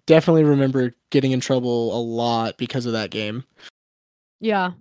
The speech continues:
Speaker 2: a hundred percent.
Speaker 1: But yeah, the, the whole, like, breaking controllers and stuff, that was more so whenever I was buying them. Because, like, I knew, like, even, even at, from a younger age, like, if I broke this, I would not get another one. Because, like,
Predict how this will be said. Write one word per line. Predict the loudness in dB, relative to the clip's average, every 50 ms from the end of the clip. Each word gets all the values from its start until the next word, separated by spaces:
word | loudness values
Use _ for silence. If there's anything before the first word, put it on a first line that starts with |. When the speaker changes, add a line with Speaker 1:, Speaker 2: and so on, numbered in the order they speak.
| _ _ _ _ _
Speaker 2:
a | -8 -8 -6
hundred | -6 -6 -8
percent. | -10 -10 -12 -10 -10 -10 -10 -12 -14 -20 _ _ _ _ _ _ _ -2
Speaker 1:
But | 4 6 6
yeah, | 6 6
the, | 6 4 4 6 6
the | 8 8
whole, | 10 10 10 10
like, | 10 8 8 6
breaking | 6 6 6 6 6 4 4
controllers | 6 4 4 6 4 4 4 4
and | 2 0
stuff, | 0 0 2 6
that | 8 8 8
was | 8 6 4
more | 6 6 8 8 8 8
so | 6 6 4 4
whenever | 4 2 0 0 0 -2
I | -2 -2 -2
was | -4 -4 -4
buying | -4 -6 -4 -4 -4 -4
them. | -4 -4 -4 -6 -8 _ _ _ _ _ _ _ _ _ _ _ _ 0
Because, | 2 2 4 4 4 6
like, | 4 2 4
I | 4 6 6 6 6
knew, | 6 6 6 6 8 8 6 6 4 2 -2 -6 _ _ _ -4
like, | -2 -2 0 2
even, | 2 4 4 4 2 2
even | -2 0 0 0
at, | 0 0 0
from | 0 0 0
a |
younger | 0 0 0 0
age, | 0 -2 0 -2
like, | -4 -4 -4
if | -4 0 2
I | 2 2
broke | 2 2 0 0 0 0 -2
this, | -2 -2 -2
I | -2 -4
would | -4 -4 -4 -2
not | -2 -4 -4 -4
get | -4 -6
another | -4 -4 -4 -6 -4
one. | -4 -4 -2 -2 -4 -6 _ _ _ _ _ _ _ _ _ _ _ _ _ _ _ _ _ _ _ _ _ _ _
Because, | -2 0 2 2 2 4
like, | 2 0 0 -2